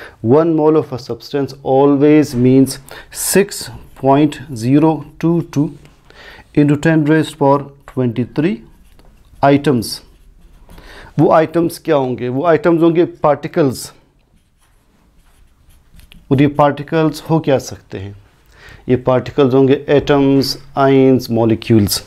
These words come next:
पार्टिकल्स क्या होंगे? एटम्स हो सकते हैं, मॉलिक्यूल्स हो सकते हैं और आयंस हो सकते हैं।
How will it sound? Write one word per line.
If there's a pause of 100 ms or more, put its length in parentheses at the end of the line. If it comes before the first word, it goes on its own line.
(420)
पार्टिकल्स
क्या
होंगे? (800)
एटम्स
हो
सकते
हैं, (1200)
मॉलिक्यूल्स
हो
सकते
हैं (1600)
और
आयंस
हो
सकते
हैं।